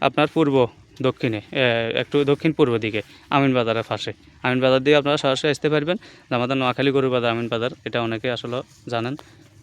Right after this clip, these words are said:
তো সব কিছু মিলে জায়গাটা আশা করি আপনাদের ভালো লাগবে। যদি আপনাদের জায়গাটা ভালো লাগে,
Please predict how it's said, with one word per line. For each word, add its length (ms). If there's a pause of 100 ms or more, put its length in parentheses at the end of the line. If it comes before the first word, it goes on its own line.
তো 220 (240)
সব 220
কিছু 180
মিলে 200
জায়গাটা 320
আশা 180
করি 120
আপনাদের 300
ভালো 180
লাগবে। 260
যদি 200
আপনাদের 300
জায়গাটা 280
ভালো 200
লাগে, 280